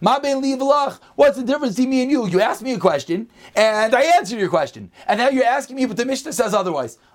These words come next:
I understand that, says Rav Yana, and I answered it. I'm allowed to argue on the Mishnah, he says to Rav Yochanan. So why you ask me for a Mishnah? Masnisa, that Mishnah you quoted, Yechidai, that's a Das Yachid.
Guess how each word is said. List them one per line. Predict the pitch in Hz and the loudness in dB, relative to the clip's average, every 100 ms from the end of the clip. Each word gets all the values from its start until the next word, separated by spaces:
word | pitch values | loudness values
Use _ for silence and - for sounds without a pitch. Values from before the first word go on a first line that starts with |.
| _ | _
I | - | -2
understand | 147 170 175 370 262 | 0 0 2 2 2
that, | 156 | -2
says | 156 139 | -4 -2
Rav | 139 | 0
Yana, | 127 113 101 - | 0 0 -8 -2
and | 185 208 | 0 2
I | 254 330 | 4 2
answered | 320 185 131 | 0 -4 -8
it. | 117 | -4
I'm | 165 | -2
allowed | 208 311 | 0 2
to | 294 | 2
argue | 226 202 | -2 -4
on | 190 | -8
the | |
Mishnah, | 185 185 170 | -8 -6 -4
he | |
says | 160 165 | -2 -2
to | 160 | -2
Rav | 151 | 0
Yochanan. | 151 135 139 107 - - - | 0 0 -6 -8 -10 -20 0
So | 190 | 4
why | 185 233 | 4 2
you | 247 | 2
ask | 254 233 | 2 2
me | 240 | -4
for | 254 | -2
a | 269 | 0
Mishnah? | 302 190 226 190 - - | -2 -2 0 -2 -4 -8
Masnisa, | 175 214 - 277 359 269 | -2 -2 -2 -2 0 0
that | 254 220 | 0 -2
Mishnah | 269 269 | -4 -4
you | 240 180 | -2 2
quoted, | 208 285 330 277 175 - - | 2 2 2 0 -2 -6 -4
Yechidai, | 190 180 165 139 247 302 262 226 | 0 0 -2 2 4 4 2 -2
that's | 175 139 | -4 -4
a | |
Das | 135 247 190 | -2 0 0
Yachid. | 170 277 - 214 196 | 0 0 0 -2 -4